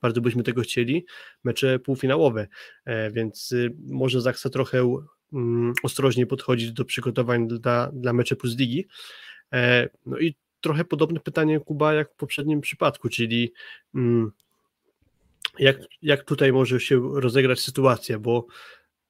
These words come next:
chyba w skrócie mówiąc, jest, totalnie wszystko jeszcze jest możliwe.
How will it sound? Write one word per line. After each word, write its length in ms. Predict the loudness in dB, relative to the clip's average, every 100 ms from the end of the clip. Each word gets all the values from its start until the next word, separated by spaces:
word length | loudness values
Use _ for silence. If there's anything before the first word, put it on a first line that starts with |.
| _ _ _ _ _ _ _
chyba 240 | -12 -6
w 60 | -6
skrócie 380 | -4 -4 -2 4
mówiąc, 500 | 4 4 0 -2 -18 _
jest, 280 | -14 -14 _
totalnie 400 | -8 0 2 2
wszystko 280 | 0 -2 -2
jeszcze 220 | 0 -2
jest 120 | -4
możliwe. 420 | -4 -6 -6 -10